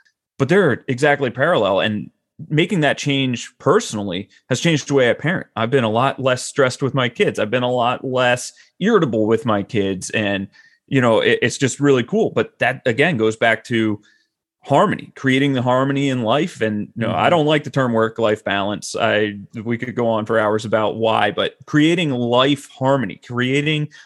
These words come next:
Speaker 1: that harmony between what we're doing at work and what we're doing at home. It's all one life. We gotta be the same person. We have to have areas, we have to have outlets, we have to have all these different areas, both for home and work.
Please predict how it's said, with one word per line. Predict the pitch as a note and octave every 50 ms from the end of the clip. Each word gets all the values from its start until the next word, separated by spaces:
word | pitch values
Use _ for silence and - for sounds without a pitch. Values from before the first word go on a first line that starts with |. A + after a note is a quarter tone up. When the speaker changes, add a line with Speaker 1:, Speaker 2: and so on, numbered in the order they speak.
| _ -
Speaker 1:
that | - B2 A#2+ C3 B2 A2+ A#2 A2+ - - _ _ _ _ _
harmony | - C3 C#3 D#3 D#3 D#3 D3+ D3+ D3+ D3
between | C3 C3+ C3 - - C3+ C#3 D3 D3 C#3 C3+ B2+
what | A#2+ A#2 F#2
we're | C#3 C#3
doing | C3 C#3 C3+ C3 C3+
at | C3 G2+
work | G#2 A#2+ B2 A#2+ -
and | A#2+ A2
what | A2+ B2 B2
we're | - C3+
doing | A#2 A#2+ B2+ C3+ D#3 D3+
at | A#2 G#2+
home. | B2 G#2 G2+ G#2 -
It's | - - E3
all | G3 A3
one | D3+ C#3+ C3
life. | B2 D3 F3 - - -
We | - G#2+
gotta | B2 C3 -
be | D3 C#3+
the | B2
same | A#2 - - C3+ C3+ C3 C3
person. | - C3+ B2+ B2+ - - E2
We | F#2+ G#2
have | A2 B2+ C3 C3 - _
to | - C#3 C3 A#2+ A#2+ A#2+
have | A#2+ - C#3 B2+ B2 B2 B2
areas, | - A#2+ A#2 A#2 A#2 A#2 A2+ A2+ _ - - -
we | - A#2+
have | B2+ A#2+
to | D3 C3+
have | C3 B2+
outlets, | B2+ D3 F#3+ D#3+ - G2+ E2+ - - - - -
we | A#2+ A#2+
have | C3+ C#3 C3+ C3+
to | -
have | C3 C3 C3
all | B2+ B2 C3+ C#3 C#3+ D3+ D3
these | C#3 C#3+ D3 C3+ C3+
different | - D#3+ C#3+ D#3 D3+ - -
areas, | C#3+ E3 E3+ A#2+ - - -
both | - - F3 F3+ F3 -
for | D#3 D3+ C#3
home | D3 E3+ F3+ F3 E3+ - -
and | D3 F3 G3+ G#3 F3+ C#3+ D3+ - -
work. | - C3 A#2+ G#2 - _